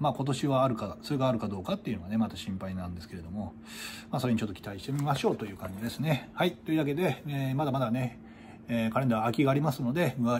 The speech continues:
ご予約の方もお待ちしております。ゼロ八三二三二一六一九までお願いいたします。えー、チャンネル登録の方が二百七十九人と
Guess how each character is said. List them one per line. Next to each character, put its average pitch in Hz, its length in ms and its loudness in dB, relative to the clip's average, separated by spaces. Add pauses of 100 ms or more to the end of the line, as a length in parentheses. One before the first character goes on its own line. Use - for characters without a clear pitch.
ご 127 140 2
予 123 80 2
約 123 200 0
の 131 80 4
方 143 140 0
も 135 160 2
お 120 60 2
待 113 160 2
ち 107 120 -6
し - 60 -8
て 117 60 -6
お 110 40 -4
り 110 80 0
ま 143 120 2
す。 - 200 -10 (360)
ゼ 123 100 0
ロ 120 60 2
八 117 100 -2
三 151 160 0
二 151 120 2
三 147 180 0
二 139 160 0
一 127 140 -4
六 131 180 -2
一 113 140 -2
九 220 120 6
ま 190 80 4
で 147 120 -2
お - 80 -2
願 101 100 0
い - 20 -10
い 98 40 -10
た 202 80 -6
し - 100 -6
ま 156 80 0
す。 - 180 -8 (360)
え 147 160 0
ー、 143 40 0
チ 160 80 2
ャ 160 40 4
ン 160 40 4
ネ 160 80 4
ル 156 60 2
登 156 140 0
録 147 140 0
の 151 60 0
方 160 60 0
が 202 80 6
二 185 100 6
百 147 160 0
七 139 200 2
十 120 440 0
九 185 140 4
人 120 280 4
と 196 320 2